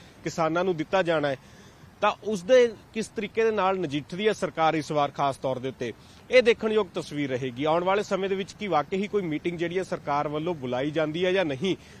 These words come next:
ਅਤੇ ਖੇਤੀ ਉਤਪਾਦਨ ਨੂੰ ਲੈ ਕੇ ਜਾਂ ਸਿੰਚਾਈ ਨੂੰ ਲੈ ਕੇ ਪਾਣੀ ਕਿਸ ਤਰੀਕੇ ਦੇ ਨਾਲ ਨਹਿਰੀ ਪਾਣੀ ਮ-, ਮੁਹੱਈਆ ਜਿਹੜਾ ਉਹ ਕਿਸਾਨਾਂ ਨੂੰ ਕਰਵਾਉਣਾ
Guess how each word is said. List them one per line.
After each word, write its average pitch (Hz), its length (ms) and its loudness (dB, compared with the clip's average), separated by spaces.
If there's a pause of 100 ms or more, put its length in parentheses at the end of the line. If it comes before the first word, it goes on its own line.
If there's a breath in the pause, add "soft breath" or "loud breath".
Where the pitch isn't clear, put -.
(180 loud breath)
ਅਤੇ 170 240 0 (380 loud breath)
ਖੇਤੀ 226 420 0
ਉਤਪਾਦਨ 175 540 0
ਨੂੰ 202 160 -2
ਲੈ 165 160 0
ਕੇ 202 200 0
ਜਾਂ 208 280 2 (200 loud breath)
ਸਿੰਚਾਈ 175 520 0
ਨੂੰ 208 140 -2
ਲੈ 170 120 0
ਕੇ 214 140 0
ਪਾਣੀ 190 320 0
ਕਿਸ 202 200 -6
ਤਰੀਕੇ 190 360 -4
ਦੇ 202 100 0
ਨਾਲ 190 260 2
ਨਹਿਰੀ 170 260 0
ਪਾਣੀ 180 300 0
ਮ-, 180 160 -4 (180)
ਮੁਹੱਈਆ 156 380 0
ਜਿਹੜਾ 185 300 2
ਉਹ 180 180 0
ਕਿਸਾਨਾਂ 160 460 -4
ਨੂੰ 180 100 -2
ਕਰਵਾਉਣਾ 165 460 0